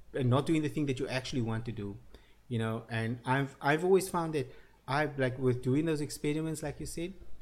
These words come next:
you know, when you play around with the technology and you're able to do it, and people will see that you can do it,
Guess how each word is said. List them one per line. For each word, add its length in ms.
you 80
know, 60
when 160
you 80
play 320
around 420
with 120
the 40
technology 840
and 120
you're 160
able 280
to 100
do 360
it, 180
and 280
people 340
will 180
see 360
that 180
you 60
can 340
do 220
it, 100